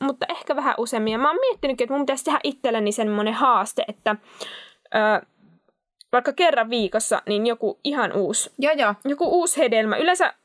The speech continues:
Speaker 1: siis mä syön yleensä niin kuin banaania, omenaa ja sitten joku muu.
Speaker 2: Mm.
Speaker 1: Yleensä kun mä menen kauppaan, niin se on banaani, omena ja joku muu. Ja
Speaker 2: Joo.
Speaker 1: se voi olla sit vaikka joku sesongin
Speaker 2: Mm.
Speaker 1: hedelmä.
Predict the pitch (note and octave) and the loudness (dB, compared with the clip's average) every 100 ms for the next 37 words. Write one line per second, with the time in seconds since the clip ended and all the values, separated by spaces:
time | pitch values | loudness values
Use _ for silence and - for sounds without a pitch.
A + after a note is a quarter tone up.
0 | _ _ _ _ _ _ _ _ B3+ C#4 | _ _ _ _ _ _ _ _ -4 -2
1 | D4+ E4 F#4 C#4+ C#4 B3 B3 G#3+ G3+ G3+ | 0 0 0 2 2 0 -2 -2 -2 -2
2 | G3+ A3 C4+ B3 A#3 G#3 G#3 - _ _ | 0 0 2 2 2 0 -2 -6 _ _
3 | - A3 G3+ F#3 F#3+ F3+ - _ _ _ | -6 -2 0 2 2 0 -4 _ _ _
4 | _ _ _ - B3 A#3 G3+ G#3+ G#3 - | _ _ _ -4 -2 -2 -2 0 0 -2
5 | F#3 F3+ - - - B3+ A#3+ A#3+ - _ | -4 -4 -4 -4 -4 -2 -2 -4 -8 _
6 | _ - - A#3+ A3+ G#3+ G3+ F#3 G3 G3+ | _ -6 0 0 0 -2 -2 0 0 -2
7 | - F#3 G3+ G3+ G3 A#3+ A3+ G3 G3+ F3+ | -2 -4 -2 -2 -2 0 0 -2 -2 -4
8 | - G#3+ G3+ F#3 - - - A3 G3+ G3+ | -4 -4 -4 -4 -6 -4 -2 2 2 2
9 | G3 F#3 A3+ G#3 - G#3 G#3 F3+ F#3 - | 0 0 -2 -6 -8 -6 -2 -2 -2 -6
10 | - - - - - - - - B2+ A#2 | -6 -14 -14 -16 -10 -4 -2 -2 -2 -2
11 | F3+ B3+ - D4+ F4 F4+ G#3 G#3 B3 | -2 -4 -6 -2 0 2 0 0 -2